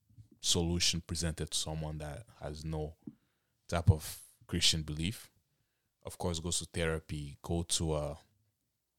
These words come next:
to, uh, how you call it, those therapeutic sessions to actually help people, uh, go through those hard situation. But <sighs> I sincerely think that results have shown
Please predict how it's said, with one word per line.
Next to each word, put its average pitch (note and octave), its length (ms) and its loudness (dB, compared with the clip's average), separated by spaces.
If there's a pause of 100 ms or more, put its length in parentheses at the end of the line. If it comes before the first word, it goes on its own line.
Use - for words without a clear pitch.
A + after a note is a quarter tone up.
(400)
to, D2+ 220 -4
uh, A1 400 -4 (360)
how D#2+ 60 -12
you D2+ 80 -6
call - 180 -8
it, - 140 -12 (1300)
those F#2 140 4 (340)
therapeutic E2+ 440 2
sessions D#2+ 500 0
to E2+ 80 -2
actually E2+ 280 -4
help D#2+ 240 -4
people, D#2+ 420 -10
uh, D2+ 280 -6 (880)
go E2 200 -2 (500)
through E2+ 180 2
those D#2 200 2
hard D#2 200 0
situation. - 560 0 (1080)
But F2 300 4 (1300)
<sighs> - 20 -12 (1500)
I E2+ 80 -4 (100)
sincerely F2+ 580 6
think E2+ 160 0
that E2 140 4
results D#2+ 260 0
have D#2 160 -2
shown D#2 240 -2